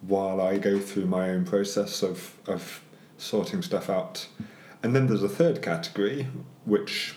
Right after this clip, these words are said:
which is bigger. People in my life, friends, uh, colleagues, where I feel that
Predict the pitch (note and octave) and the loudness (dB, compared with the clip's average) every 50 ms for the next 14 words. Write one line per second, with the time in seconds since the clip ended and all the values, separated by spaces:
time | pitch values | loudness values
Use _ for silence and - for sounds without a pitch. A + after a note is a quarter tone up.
0 | - G2+ G2 - - - F#2 E2 - - A2 A2+ - G2+ F2+ G#2 A#2+ C3 - - | -2 -2 -2 -2 -2 -4 -6 -4 0 2 2 2 4 2 0 0 -2 -4 -8 -12
1 | - - - - - - - - - - - - - - - - - - - - | -16 -20 -20 -20 -20 -20 -20 -20 -20 -20 -20 -20 -20 -20 -20 -20 -20 -20 -20 -20
2 | - - - - D#3 C#3+ - - B2+ A#2+ A2+ A2 - - - - - - - B2+ | -14 -2 2 4 4 4 4 2 2 2 2 0 -2 -6 -12 -18 -20 -4 0 0
3 | A#2 A#2+ A2 A2 G#2+ G2+ G2+ G#2+ B2 D#3+ F#3+ - - - - - - - - A#2 | 2 2 4 2 4 4 4 4 4 2 0 -2 -4 -8 -10 -10 -6 -2 0 0
4 | A#2 B2 B2+ B2 B2 B2+ B2+ B2+ - - - - - - - G2 F#2+ F#2 - - | 2 2 0 0 0 0 -2 -2 -4 -4 -6 -8 -8 -4 0 0 0 0 0 2
5 | - C#3 C3+ C#3 C3+ B2+ C3 - - - - - - - - - - - - - | 2 4 4 4 2 0 -2 -2 -6 -6 -8 -10 -12 -14 -18 -20 -20 -20 -20 -10
6 | - F3 C3 B2+ C#3+ C3 A#2+ A#2+ A#2+ A#2+ A#2+ A#2+ A#2 B2 - - - - - - | -4 0 2 4 4 4 4 2 0 0 0 0 -2 -2 -4 -8 -12 -12 -4 0
7 | A#2+ B2+ C#3 C3+ - - - - - B2+ B2+ B2 B2 A#2+ A#2+ A#2 A2+ - - - | 2 4 4 2 0 -4 -2 2 4 4 4 4 4 2 2 0 0 -2 -6 -10
8 | - - - - - A#2 G#2+ A2+ G#2+ A2 - | -14 -20 -18 -12 -6 0 2 4 4 2 0